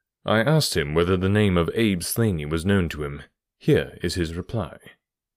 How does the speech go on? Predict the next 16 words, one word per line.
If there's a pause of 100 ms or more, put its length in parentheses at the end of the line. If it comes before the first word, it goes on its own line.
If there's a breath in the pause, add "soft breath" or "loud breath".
"The
most
dangerous
crook
in
Chicago." (600)
On
the
very
evening
upon
which
I
had
his
answer,